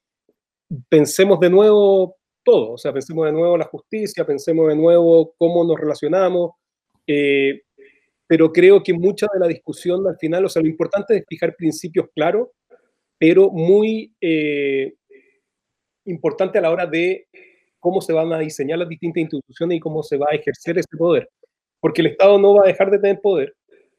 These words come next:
y, como digo, yo prefiero un Estado con poder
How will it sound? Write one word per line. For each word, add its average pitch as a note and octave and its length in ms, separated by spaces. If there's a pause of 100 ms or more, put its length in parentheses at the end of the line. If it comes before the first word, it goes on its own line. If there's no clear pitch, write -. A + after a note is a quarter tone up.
y, E3+ 380 (520)
como E3 180
digo, C#3+ 200
yo D#3 220
prefiero F#3 480
un D#3+ 220
Estado G#3 300
con A3 140
poder G#3+ 240